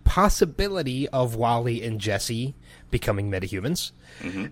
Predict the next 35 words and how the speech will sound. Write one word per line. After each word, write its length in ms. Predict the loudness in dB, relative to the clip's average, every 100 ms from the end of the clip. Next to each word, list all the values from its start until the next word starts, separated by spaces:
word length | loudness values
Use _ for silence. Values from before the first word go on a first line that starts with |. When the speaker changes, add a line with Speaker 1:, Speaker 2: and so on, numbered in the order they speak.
| 2
Speaker 1:
And, 300 | 6 8 6
of 120 | 2
course, 300 | 4 4 4
by 160 | 2 2
the 100 | 4
end 120 | 0
of 60 | 0
the 140 | 0
episode, 580 | 0 0 2 2 2 -2
we 320 | -6 -2 -2
find 480 | -4 0 2 2 0
out 240 | 0 0 -2
that 200 | -4 0
Barry 380 | 0 2 -2
kind 280 | -2 -2 -2
of 80 | -2
has 300 | 0 0 0
his, 240 | -4 -4
uh, 160 | -4 -4
his 220 | -4 -2
Doctor 340 | 0 0 0 -2
Manhattan 480 | 0 0 0 -2
moment 420 | -4 -4 -4 -8 -14 -20 -20 -20 -20 -20 -14
in 200 | -8 -4
that 180 | -4 -4
through 220 | -2 -2
the 120 | 0
incident, 680 | -4 -4 -2 -2 -2 -4 -10 -10
he 540 | -14 -10 -6 -4 -6 -8 -20 -20 -10
becomes 760 | -10 -6 -2 -2 -2 -6 -6 -4
pure 340 | -2 -2 -2 -2
energy, 500 | -2 -2 -4 -8 -14 _
pretty 180 | -2 6
Speaker 2:
Yeah. 100 | 6
Speaker 1:
much. 300 | 6 -2 -4